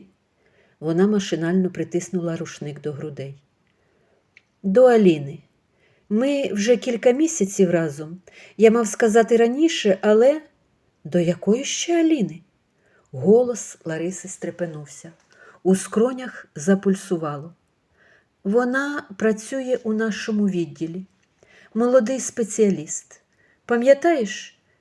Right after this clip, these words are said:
я розповідав?" Борис нарешті підняв очі. "Я не хотів, щоб все так вийшло, правда?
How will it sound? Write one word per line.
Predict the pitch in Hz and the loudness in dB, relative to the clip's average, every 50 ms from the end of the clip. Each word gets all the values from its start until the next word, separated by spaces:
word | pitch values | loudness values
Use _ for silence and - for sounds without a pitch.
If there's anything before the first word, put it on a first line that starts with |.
| _ _ - | _ _ -4
я | 302 302 277 | 0 0 0
розповідав?" | 269 - - - 240 220 214 196 143 151 139 - - _ _ _ _ _ _ _ _ _ _ _ _ - | 0 -2 -4 -4 -4 -2 -2 -2 -2 -4 -8 -10 -12 _ _ _ _ _ _ _ _ _ _ _ _ -14
Борис | 151 135 151 175 214 262 254 - - - - - _ | -10 -6 -4 -4 -4 -4 -6 -10 -14 -14 -16 -16 _
нарешті | - 175 160 156 165 160 160 - - 165 | -8 -6 -6 -4 -6 -6 -8 -10 -10 -12
підняв | 156 - 156 147 160 165 170 175 - - | -12 -10 -12 -10 -10 -10 -10 -10 -12 -12
очі. | - 147 139 139 - - - 196 190 _ _ _ _ _ _ _ _ _ _ _ _ _ _ _ - | -12 -12 -12 -12 -16 -20 -20 -20 -20 _ _ _ _ _ _ _ _ _ _ _ _ _ _ _ -6
"Я | - 185 190 226 220 220 | 0 4 4 6 6 6
не | 214 208 214 | 4 2 0
хотів, | 196 - 254 220 - - 302 277 196 | 0 -2 -6 -8 -6 -6 -8 -6 -8
щоб | - - - 185 170 | -10 -8 -6 -6 -6
все | - - - 170 160 | -4 -6 -6 -6 -6
так | - 170 170 - - | -6 -8 -12 -10 -8
вийшло, | 160 156 139 143 - - - - 165 - _ _ _ - | -8 -8 -8 -10 -14 -16 -16 -18 -18 -20 _ _ _ -8
правда? | - 214 262 277 226 190 - 135 139 | -6 -4 -4 -4 -6 -8 -10 -10 -12